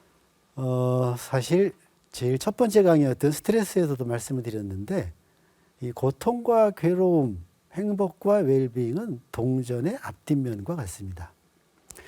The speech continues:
둘 중에 하나만 있는 세상은 머릿속에서는 있을 수 있는데 실제는 존재할 수 없다는 것이 저처럼 과학하는 사람들의 관점입니다.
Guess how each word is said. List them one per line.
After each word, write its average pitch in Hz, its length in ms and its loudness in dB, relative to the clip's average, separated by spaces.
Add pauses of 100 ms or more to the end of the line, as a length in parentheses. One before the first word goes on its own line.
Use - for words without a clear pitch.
(160)
둘 - 120 2
중에 220 140 0
하나만 233 380 2
있는 196 240 4
세상은 151 1000 2 (1400)
머릿속에서는 202 680 4
있을 156 200 4
수 139 160 -6
있는데 120 300 -4
실제는 202 480 -4
존재할 131 380 0
수 127 120 -4
없다는 131 1300 0
것이 160 440 0 (480)
저처럼 135 420 -2
과학하는 131 500 -2
사람들의 107 420 -8
관점입니다. 98 840 -10